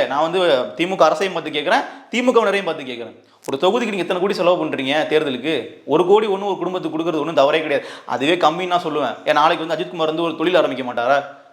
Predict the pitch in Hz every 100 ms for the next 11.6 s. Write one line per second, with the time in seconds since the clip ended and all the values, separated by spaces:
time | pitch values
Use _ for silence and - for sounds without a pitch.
0 | _ _ - 196 233 208 202 196 175 147
1 | 127 - 151 175 175 190 165 180 180 185
2 | 185 175 185 175 160 156 143 143 151 -
3 | - - 135 - 185 226 233 214 226 262
4 | - 151 202 185 220 214 202 226 143 202
5 | 220 208 214 226 202 185 151 123 - -
6 | 175 180 190 208 175 190 175 147 135 175
7 | 127 - - 160 160 254 240 240 233 233
8 | 226 190 175 156 139 117 - - - 175
9 | 185 175 196 175 180 175 185 160 160 160
10 | 160 147 113 - 160 170 202 151 175 190
11 | 180 185 180 170 - 220